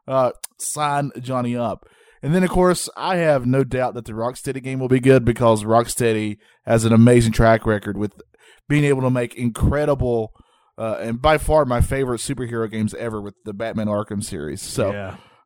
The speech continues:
Speaker 1: uh, I am on board for both of these games. I, um, I, part of me, uh, I, I saw some people raise some concerns,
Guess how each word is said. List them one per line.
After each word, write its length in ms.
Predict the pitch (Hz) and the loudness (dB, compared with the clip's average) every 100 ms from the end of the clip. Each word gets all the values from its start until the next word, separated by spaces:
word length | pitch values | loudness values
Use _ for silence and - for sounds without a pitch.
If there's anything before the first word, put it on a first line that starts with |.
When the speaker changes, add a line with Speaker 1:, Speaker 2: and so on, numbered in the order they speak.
| - | -6
Speaker 1:
uh, 240 | 123 117 | -2 -2
I 260 | 117 131 160 | -2 0 2
am 360 | 156 131 110 - | 2 0 -4 -6
on 200 | 98 131 | -4 -2
board 240 | 127 143 143 | 0 0 -2
for 80 | |
both 220 | 107 113 131 | -6 -6 -8
of 80 | |
these 160 | 175 180 | -8 -8
games. 520 | 156 165 185 202 180 170 | -6 -4 -2 -2 -2 -8
I, 420 | 123 131 139 139 123 _ _ _ _ _ _ _ _ _ _ - | -6 -4 -4 -6 -12 _ _ _ _ _ _ _ _ _ _ -6
um, 460 | 131 120 110 98 - _ _ _ _ | -2 2 4 2 -2 _ _ _ _
I, 120 | - - _ _ - - - | -10 -10 _ _ -20 -20 8
part 280 | - 151 202 | 10 10 10
of 100 | 190 | 10
me, 400 | 185 180 180 - _ _ _ _ _ 101 82 | 10 8 6 2 _ _ _ _ _ _ -6
uh, 220 | 123 117 101 - | -2 -2 -2 -6
I, 360 | - 110 131 135 | -2 2 4 6
I 40 | |
saw 260 | - 175 180 | 8 10 8
some 240 | - 165 | 8 6
people 220 | 170 147 | 8 6
raise 200 | 135 139 | 4 0
some 180 | - 135 | -2 -6
concerns, 920 | 127 117 - 131 131 131 127 123 - | -4 -4 -4 -4 -2 0 0 -2 -8